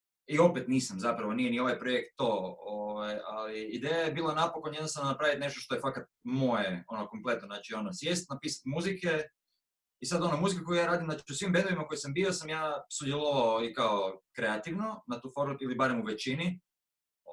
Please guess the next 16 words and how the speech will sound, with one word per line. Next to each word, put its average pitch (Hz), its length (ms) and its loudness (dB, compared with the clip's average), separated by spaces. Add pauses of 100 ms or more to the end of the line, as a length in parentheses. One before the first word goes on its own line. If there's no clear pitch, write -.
(140)
ovaj, 120 720 0 (180)
ali 127 140 2
uvijek 185 200 4
je 180 80 0
to 180 100 4
nekakva 175 600 2
kolaboracija, 139 680 2 (120)
znaš, 117 220 -6
ono, 98 100 -6
znači, 101 260 -8
ti 135 80 -2
doneseš 127 640 0 (260)
jedan 135 340 4
dio 135 200 6
ideje, 175 720 4
ja, 139 380 4